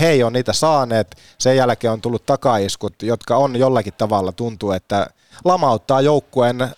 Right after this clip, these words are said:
välittömästi. Se, että ei, ei se peli nyt ihan yö ja pa-, yö ja päivä ole sen kympin ja seuraavan viidenkympin välillä,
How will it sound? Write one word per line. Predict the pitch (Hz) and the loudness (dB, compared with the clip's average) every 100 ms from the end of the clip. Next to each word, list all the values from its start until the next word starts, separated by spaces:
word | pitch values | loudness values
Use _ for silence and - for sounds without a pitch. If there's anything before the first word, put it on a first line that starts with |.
| 147 | -2
välittömästi. | 160 139 - 95 87 78 - 87 - - - - - - | 2 0 -2 -6 -4 -6 -6 -12 -16 -20 -20 -20 -16 -4
Se, | 143 | 0
että | 143 - 127 - - - - | 2 2 -2 -4 -20 -20 -2
ei, | 139 143 139 - - | 2 2 0 -4 -6
ei | 147 147 | 0 0
se | - 143 131 - | 2 0 -2 -2
peli | 156 151 139 113 | 0 2 2 0
nyt | 127 127 | -4 -6
ihan | 135 135 143 120 | -2 0 2 2
yö | 143 135 | 2 2
ja | 117 - | 2 -2
pa-, | - - | -6 -2
yö | 147 | 2
ja | 135 110 | 2 2
päivä | 127 120 92 | 0 0 0
ole | 120 | 0
sen | 117 110 | -2 -4
kympin | - 131 110 104 | -4 -4 -2 -2
ja | 101 | 0
seuraavan | 123 117 107 | 0 2 0
viidenkympin | 107 127 107 92 90 90 | 0 0 0 -6 -10 -4
välillä, | 110 110 92 90 | -2 0 -2 -4